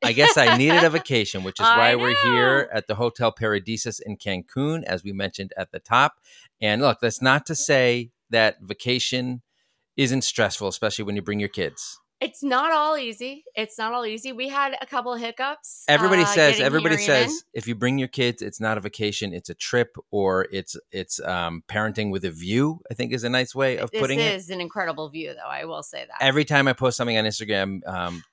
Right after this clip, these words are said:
Speaker 1: complaining about vacation, eight, uh, eight million people say, "That's a trip. That's not a vacation. That's a trip." Okay, we get it.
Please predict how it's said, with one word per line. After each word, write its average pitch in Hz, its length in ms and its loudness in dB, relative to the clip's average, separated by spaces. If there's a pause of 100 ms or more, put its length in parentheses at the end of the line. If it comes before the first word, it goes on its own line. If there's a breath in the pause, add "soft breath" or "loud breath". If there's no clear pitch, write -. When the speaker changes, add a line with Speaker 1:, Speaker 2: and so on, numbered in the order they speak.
(240)
Speaker 1:
complaining 110 380 0
about 101 160 2
vacation, 95 560 -4
eight, 113 180 -4
uh, 113 240 -4
eight 127 160 -4
million 120 200 -2
people 110 180 -8
say, 101 160 -4
"That's 135 240 -4
a 185 60 -8
trip. - 320 -6
That's - 160 -8
not 160 120 -2
a 160 40 0
vacation. 147 400 -6
That's 170 180 -6
a 165 60 -14
trip." 208 240 -2
Okay, 170 240 2
we 139 100 -2
get 139 220 6
it. 95 140 -4